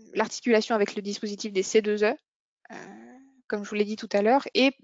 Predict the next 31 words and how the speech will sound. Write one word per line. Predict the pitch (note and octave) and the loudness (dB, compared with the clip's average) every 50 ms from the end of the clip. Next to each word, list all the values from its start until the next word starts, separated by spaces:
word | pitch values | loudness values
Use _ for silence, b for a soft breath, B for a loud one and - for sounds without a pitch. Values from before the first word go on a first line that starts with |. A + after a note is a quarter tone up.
| B3 | -16
donc | - G3+ G3 G3 - | -14 -14 -14 -4 0
pas | - A3+ | 2 2
de | A3+ | 2
rétroactivité | A3 A3 - - G#3+ G3 - - A3+ G3+ G3+ - A3+ | 2 0 0 0 0 0 -2 -4 -8 -6 0 2 2
exceptionnelle | A3 - - G#3 - - G#3 G#3 A3+ A#3+ A#3 | 2 2 -2 -6 -6 -4 0 2 4 4 4
liée | A3 G#3 | 4 2
au | G3+ | 0
plan | - - A3+ | 0 -2 -2
de | G#3+ G#3 | -2 0
relance. | G3+ G3 G3+ A#3 - - B B B B B B B B _ - | -2 -2 -2 -6 -10 -14 B B B B B B B B _ -16
On | A3 | -4
prendra | G3+ - A3 G#3+ G#3 G#3+ | 0 0 2 2 2 2
bien | G#3 A#3 B3+ | 2 2 2
les | B3+ A3+ | 2 2
investissements | G#3+ G3+ G#3 - - A3+ G#3+ - A#3+ B3 B3 - | 2 0 -2 -6 -8 -10 -8 -6 -6 -6 -6 -6
uniquement, | - B3+ A#3+ A#3 G#3 - A3 A3+ B3+ C#4 b b b b b b b b _ - - | -6 -6 -6 -6 -4 -2 -2 -2 -2 -2 b b b b b b b b _ -12 -10
euh, | A3+ - - | -10 -8 -4
après | - G3+ G#3+ - - - A#3+ | -4 -4 -4 -2 0 2 4
la | A#3 A3 G3+ | 6 6 6
date, | G#3+ A3 - - - | 4 2 2 0 -8
euh, | A3 G#3+ - - A3 A#3 A#3 A#3 A3+ | -10 -10 -10 -10 -12 -14 -14 -14 -14
du | G#3+ G#3+ | -12 -10
dépôt | G#3 A3 A3 - A#3+ A3 | -8 -8 -6 -6 -6 -6
de | |
demande | G#3 A3 G#3 G#3 F#3+ | -6 -6 -8 -8 -10
d'aide. | F#3 - - _ _ _ _ _ _ _ _ _ _ _ _ _ _ _ _ _ _ _ _ _ _ _ _ _ _ _ _ _ _ _ _ _ _ _ _ _ _ _ _ _ _ _ _ _ _ _ _ _ _ _ _ | -12 -16 -18 _ _ _ _ _ _ _ _ _ _ _ _ _ _ _ _ _ _ _ _ _ _ _ _ _ _ _ _ _ _ _ _ _ _ _ _ _ _ _ _ _ _ _ _ _ _ _ _ _ _ _ _
Voilà. | - B3 B3+ _ _ _ _ _ _ _ _ _ _ _ _ _ _ _ _ _ _ _ _ _ _ _ _ _ _ _ _ _ _ _ _ _ _ _ _ _ _ _ _ _ _ - | -20 -20 -20 _ _ _ _ _ _ _ _ _ _ _ _ _ _ _ _ _ _ _ _ _ _ _ _ _ _ _ _ _ _ _ _ _ _ _ _ _ _ _ _ _ _ -20
Maxence, | A3+ G3+ - - A3+ G#3+ - | -18 -14 -14 -14 -14 -14 -16
tu | - - | -20 -20
peux. | B3 - _ _ G#3+ | -20 -20 _ _ -12
Merci. | G#3+ G#3+ F#3+ - - - | -12 -10 -10 -12 -12 -12